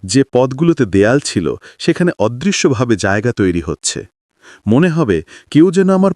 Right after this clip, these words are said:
পথ পরিষ্কার করছে।" এই অনুভূতি কোনো অলৌকিক কল্পনা নয়, এটি আল্লাহর পক্ষ থেকে একটা বড় ইশারা। আল্লাহ যখন কোনো বান্দার জন্য নতুন অধ্যায় প্রস্তুত করেন, তিনি প্রথমেই তার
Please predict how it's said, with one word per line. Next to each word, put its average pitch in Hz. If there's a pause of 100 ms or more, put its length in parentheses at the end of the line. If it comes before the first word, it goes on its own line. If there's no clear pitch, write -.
পথ 147
পরিষ্কার 143
করছে।" - (720)
এই 110
অনুভূতি 107 (200)
কোনো 156
অলৌকিক 135
কল্পনা 180
নয়, 160 (500)
এটি 107
আল্লাহর 117
পক্ষ -
থেকে 139
একটা 120
বড় 107
ইশারা। 80 (580)
আল্লাহ 156
যখন 156
কোনো 143
বান্দার 113
জন্য 135
নতুন 110
অধ্যায় 107
প্রস্তুত -
করেন, 85 (320)
তিনি 170
প্রথমেই 151 (200)
তার 117